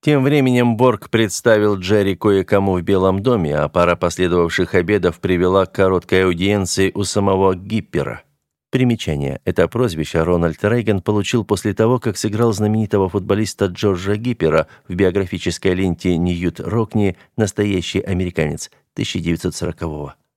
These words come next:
Хотя об этом никогда не говорили явно, Джерри сообразил, что в том, что касается дерегуляционных инициатив,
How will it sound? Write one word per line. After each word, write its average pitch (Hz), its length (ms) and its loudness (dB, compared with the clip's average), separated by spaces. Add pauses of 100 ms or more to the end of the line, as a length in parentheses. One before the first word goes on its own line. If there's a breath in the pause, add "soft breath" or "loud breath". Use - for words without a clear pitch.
(140)
Хотя 160 340 2
об 147 120 2
этом 139 240 4
никогда 131 420 2
не 123 120 2
говорили 117 480 4
явно, 113 500 2
Джерри 107 420 0
сообразил, 117 720 0
что 82 300 -2
в - 100 -8
том, 95 220 2
что - 180 -4
касается 98 640 2
дерегуляционных 95 1040 0
инициатив, 120 760 0